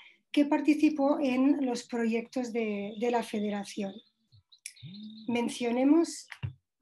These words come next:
como, como ejemplo, eh, de, de estos proyectos el Laboratorio Internacional de Estudios Sociales, que ya data de finales de los años noventa, eh, así como proyectos sobre poblaciones desplazadas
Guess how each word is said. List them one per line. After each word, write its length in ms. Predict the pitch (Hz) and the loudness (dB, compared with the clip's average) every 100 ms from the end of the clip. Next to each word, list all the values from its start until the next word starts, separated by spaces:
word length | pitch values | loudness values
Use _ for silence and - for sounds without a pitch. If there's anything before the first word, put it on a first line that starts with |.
| - | -14
como, 800 | - 240 220 214 208 196 196 - - - - - | -4 0 0 0 -2 -4 -6 -12 -20 -20 -20 -12
como 240 | - 233 113 | -4 0 0
ejemplo, 800 | 208 262 269 285 320 349 415 - - - - _ | 0 4 6 6 6 2 2 -10 -20 -18 -20 _
eh, 240 | 247 214 196 | -6 -4 -4
de, 420 | 208 196 196 196 | -2 -2 -4 -2
de 80 | 226 | -4
estos 340 | 233 294 269 | -2 -2 -2
proyectos 840 | - 240 240 254 - 370 440 - - - _ - | -2 -2 0 -4 -6 -10 -10 -14 -20 -20 _ -4
el 100 | 240 | 0
Laboratorio 580 | 226 220 208 262 269 | 0 0 -2 0 2
Internacional 640 | 277 269 269 262 269 262 262 | 2 2 0 0 0 0 0
de 80 | |
Estudios 400 | 247 - 240 226 | -2 -2 -2 -2
Sociales, 720 | - - - 285 320 427 - _ _ _ _ _ - | -4 -6 0 4 4 2 -4 _ _ _ _ _ -8
que 640 | 233 220 214 208 202 202 | -2 0 0 0 -2 -2
ya 140 | 226 | 0
data 320 | 226 240 240 262 | 0 0 0 0
de 120 | 262 | 0
finales 360 | 262 226 233 | 0 0 0
de 120 | 233 233 | 0 -2
los 180 | 226 | -2
años 260 | 233 226 202 | -4 -4 -4
noventa, 580 | 220 277 311 311 330 339 _ - _ _ | 0 4 4 4 0 -2 _ -20 _ _
eh, 520 | 247 214 208 208 208 220 262 | -6 -4 -2 -2 -4 -6 -6
así 260 | 220 277 | -6 -4
como 280 | 277 269 277 | 0 2 4
proyectos 520 | 285 285 269 269 285 | 4 4 4 2 -2
sobre 240 | 262 220 214 | -2 -4 -6
poblaciones 560 | 208 202 196 262 269 | -6 -6 -4 -2 0
desplazadas 760 | 302 - 311 302 285 277 285 | 0 2 0 2 0 0 -4